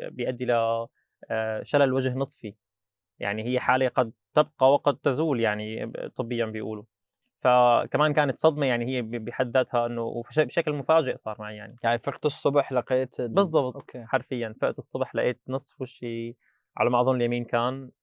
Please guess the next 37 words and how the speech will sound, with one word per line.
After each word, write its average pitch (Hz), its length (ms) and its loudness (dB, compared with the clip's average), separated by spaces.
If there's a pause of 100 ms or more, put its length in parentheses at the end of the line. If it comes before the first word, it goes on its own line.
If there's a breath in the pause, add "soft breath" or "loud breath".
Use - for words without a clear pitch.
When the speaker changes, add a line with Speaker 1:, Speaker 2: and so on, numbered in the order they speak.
(160)
Speaker 1:
إنه 113 120 -2
غير 123 220 4
ما 139 120 4
عم 143 140 4
أقدر 131 140 2
أتحرك، 120 360 -2 (260)
ما 120 80 -2
عم 127 80 -2
أقدر 120 320 -2
أتحكم 117 380 -4
فيه 120 140 -8
Speaker 2:
مم. 113 60 -2
Speaker 1:
يعني 107 140 -6
ما 110 60 -4
عم 113 60 -4
يتحرك. 107 340 -6 (1080)
إيه، 165 80 4
فرحت 151 960 6
تعالجت، 127 360 4
أخذت 131 340 0
استراحة 120 500 -2
شهرين 117 340 -2
من 110 140 -4
الجامعة، 107 520 -4
وفعليًا 135 560 -2
الفصل 123 340 -4
الأول 120 300 2
هذا 117 180 2
كان 117 160 -4
أحد 117 200 -4
الأسباب، 113 460 -2 (180)
آه، 110 360 -6
إنه 110 140 -10
ما 123 140 0
قدمت 113 320 -4
مواد 104 460 -8
يعني. - 320 -20